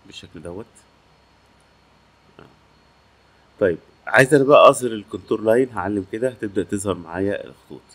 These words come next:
تمام، لو الارتفاعات كبيرة قوي هيبدأ إن هو يظهر لي الأرقام بشكل أكتر. طيب، هنا بقى بيقول لي اللاين سيكنس، تقدر إن أنت تتحكم فيها، الخطوط اللي هي ديت.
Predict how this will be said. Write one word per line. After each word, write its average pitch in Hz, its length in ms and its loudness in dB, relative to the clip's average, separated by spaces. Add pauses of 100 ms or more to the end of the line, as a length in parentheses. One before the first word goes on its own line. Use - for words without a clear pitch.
(1040)
تمام، 90 220 -6 (120)
لو 98 160 2
الارتفاعات 98 420 -4 (260)
كبيرة 104 260 2
قوي 117 240 2
هيبدأ 101 340 0
إن 90 120 -4
هو 101 280 -4 (520)
يظهر 95 320 -2
لي 98 220 -4
الأرقام 87 640 -8
بشكل - 280 -14
أكتر. - 160 -10 (1160)
طيب، 82 160 -2 (600)
هنا 120 220 -2
بقى 123 140 2
بيقول 120 220 0
لي 120 300 -2
اللاين 104 380 4
سيكنس، 123 460 -10 (120)
تقدر 90 220 -4
إن 90 120 -12
أنت 90 80 -14
تتحكم 92 440 -20 (100)
فيها، 104 280 -8
الخطوط 95 400 -16
اللي 87 180 -4
هي 87 40 -2
ديت. 98 260 -6